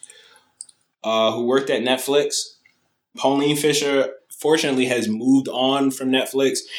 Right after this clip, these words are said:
and is doing her own business development consultancy firm. But these three women,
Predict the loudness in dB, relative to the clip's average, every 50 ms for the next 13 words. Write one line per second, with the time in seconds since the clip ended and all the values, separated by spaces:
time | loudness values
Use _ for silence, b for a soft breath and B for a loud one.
0 | B B B B -2 0 2 2 2 0 -2 -2 0 0 0 2 0 0 -2 -2
1 | -2 -2 -4 -4 -2 0 0 2 2 0 -2 -4 -4 2 2 4 4 4 0 -2
2 | -4 -4 -2 2 2 2 2 2 -2 -4 -6 -6 -4 -2 -2 0 0 0 0 0
3 | 0 0 0 -2 -2 -4 -4 -2 -2 -2 -4 B B B B B B 0 0 2
4 | 2 0 -2 -2 0 2 2 2 0 -2 0 0 0 0 0 0 0 0 0 0
5 | 2 0 0 -2 -4